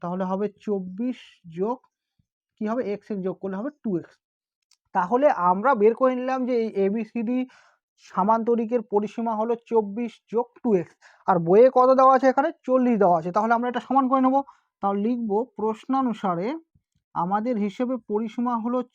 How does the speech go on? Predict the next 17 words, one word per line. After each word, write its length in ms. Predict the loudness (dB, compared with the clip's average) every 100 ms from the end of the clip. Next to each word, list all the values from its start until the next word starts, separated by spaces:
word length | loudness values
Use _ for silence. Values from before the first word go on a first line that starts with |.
| -10
চব্বিশ 560 | -8 -8 -8 -6 -6 -6 -20 -18 -12 -6
যোগ 240 | -4 -4 -10 _ _ _ _ _ _ _ _ _ _
টু 80 | -8 -2 -2
এক্স, 200 | -4 _ _ -6
আর 80 | -6 -6 -6
বইয়ে 240 | -4 -2 -2
দেওয়া 160 | -2 -4
আছে 140 | -6 -8
কত? 140 | -8 -8 -12 _ _ -2
চল্লিশ। 400 | 0 0 -4 -6
এটার 160 | -12 -6
সঙ্গে 140 | -4 2
সমান 160 | 2 4
করে 120 | 4 6
নিলাম। 180 | 6 4 -2 _ _ _ _ _ _ 0
তাহলে 240 | 2 2 -2 0
বা 160 | 4